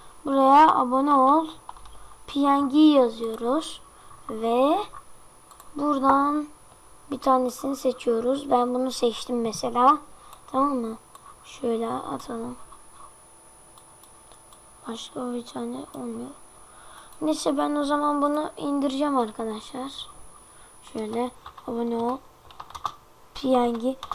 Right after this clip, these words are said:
Siz onu masa üstünüze de atabilirsiniz. Farklı kaydedebilirsiniz. Ee, orası size kalmış. Ondan sonra şöyle yapalım. "Kanalı özelleştir" diyelim. Buradan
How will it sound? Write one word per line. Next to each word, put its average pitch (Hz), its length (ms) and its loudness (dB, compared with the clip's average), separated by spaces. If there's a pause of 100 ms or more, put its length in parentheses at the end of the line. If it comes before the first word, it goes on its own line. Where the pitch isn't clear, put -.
Siz 277 260 -4
onu 320 180 4
masa 320 300 4
üstünüze 311 580 0
de 330 60 6
atabilirsiniz. 277 840 -2
Farklı 277 500 0
kaydedebilirsiniz. 262 1400 0 (680)
Ee, 226 480 0
orası 269 300 0
size 277 340 4
kalmış. 254 540 -2 (580)
Ondan 254 320 -4
sonra 240 380 -6
şöyle 240 300 -2
yapalım. 233 460 -4
"Kanalı 226 440 -6
özelleştir" 233 840 -8
diyelim. 240 420 -6 (1300)
Buradan 247 560 0